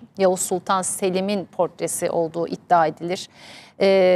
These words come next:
Yeniçerilere uyum sağlamak adına sakalsız, e, olduğu da iddialar arasında. Şimdi bu fotoğrafta görüyoruz küpeli portresini.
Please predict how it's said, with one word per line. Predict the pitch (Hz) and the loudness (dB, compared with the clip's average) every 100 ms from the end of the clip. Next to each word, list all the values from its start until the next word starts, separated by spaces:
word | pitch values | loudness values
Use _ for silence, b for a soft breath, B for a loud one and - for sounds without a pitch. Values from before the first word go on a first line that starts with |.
| 175 175 | 4 2
Yeniçerilere | 185 226 269 - 240 240 240 233 233 | 4 4 4 4 4 6 6 8 6
uyum | 226 226 226 | 6 4 4
sağlamak | - 220 220 226 220 220 | 4 6 6 4 2 2
adına | 202 214 214 | 2 2 2
sakalsız, | 208 - 214 214 214 214 202 - 247 208 - - - _ | 0 0 -2 4 4 4 2 2 4 4 2 -6 -12 _
e, | 185 | 2
olduğu | 175 185 175 175 160 | 4 4 4 0 4
da | 170 165 - _ _ - | 4 2 -4 _ _ -12
iddialar | 180 - 180 170 175 | -6 2 2 4 2
arasında. | 208 208 175 - 170 180 | 4 4 2 -2 -2 -2
Şimdi | 208 254 233 214 B B - | -2 -4 -2 -2 B B -2
bu | |
fotoğrafta | 285 269 233 220 226 | 2 4 6 4 4
görüyoruz | 247 226 214 170 160 - - | 4 4 6 4 0 -8 -6
küpeli | 226 220 196 | -2 0 0
portresini. | 214 196 165 - - - 156 | 0 0 -2 -4 -4 -4 -8